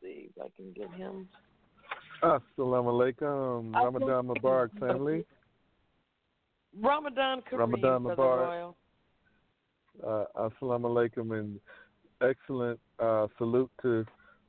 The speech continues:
Speaker 2: Sister Attorney Pamela.
Speaker 1: Mm-hmm.
Speaker 2: Great job, and Brother Ruben and all the guests,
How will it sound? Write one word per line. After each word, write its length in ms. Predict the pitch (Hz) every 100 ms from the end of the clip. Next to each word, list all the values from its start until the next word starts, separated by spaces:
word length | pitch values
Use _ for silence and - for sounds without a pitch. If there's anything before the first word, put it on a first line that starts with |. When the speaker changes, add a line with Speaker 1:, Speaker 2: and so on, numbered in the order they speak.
| -
Speaker 2:
Sister 300 | 127 127 117 _ _ 190
Attorney 380 | 143 123 127 117
Pamela. 680 | - 127 123 123 127 123
Speaker 1:
Mm-hmm. 240 | 120 95 104
Speaker 2:
Great 300 | 120 117 104
job, 400 | 113 113 117 117
and 240 | 104 101
Brother 220 | 101 110 107
Ruben 480 | 113 123 113 113
and 120 | 104 104
all 320 | 110 117 113
the 120 | 110
guests, 400 | 101 110 110 110